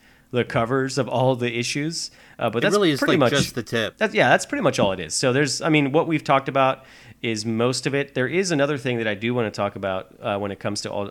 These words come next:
Speaker 1: all new, all different Marvel, but we'll, I will probably leave that one for next week, uh, 'cause it's something that we could probably spend a good, a good amount of time on. But, um, if you're interested in
Speaker 2: Well
Speaker 1: seeing what Marvel has to offer, just go into any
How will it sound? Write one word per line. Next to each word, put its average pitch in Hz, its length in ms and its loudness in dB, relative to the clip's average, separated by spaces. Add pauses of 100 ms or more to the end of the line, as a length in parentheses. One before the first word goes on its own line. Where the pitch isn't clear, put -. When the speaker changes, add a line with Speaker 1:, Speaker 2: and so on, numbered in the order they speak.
Speaker 1:
all 101 160 -4
new, 98 180 -6
all 92 100 -6
different 98 260 -10
Marvel, 98 180 -6
but 98 140 -8
we'll, 101 140 -8
I 117 100 -8
will 113 100 -6
probably 135 260 0
leave 113 140 -4
that 98 160 -4
one 101 120 -8
for 104 120 -10
next 98 320 -8
week, 85 300 -12 (280)
uh, 104 160 -4
'cause 95 140 -12
it's 104 80 -10
something 101 220 -6
that 90 80 -10
we 92 80 -10
could - 140 -16
probably 92 180 -8
spend 95 240 -8
a 87 40 -12
good, 92 280 -16
a 98 80 -12
good 101 160 -8
amount 95 180 -8
of 87 80 -14
time 98 260 -8
on. 87 180 -10
But, 87 220 -10 (300)
um, 107 240 -4
if 120 100 -14
you're 135 100 0
interested 127 340 -2
in 113 60 -2
Speaker 2:
Well 127 100 -2
Speaker 1:
seeing 117 200 0
what 107 140 -4
Marvel 104 240 -4
has 107 160 -4
to 104 80 -6
offer, 101 420 -6
just 95 220 -6
go 117 80 -2
into 98 300 -4 (100)
any 101 380 -8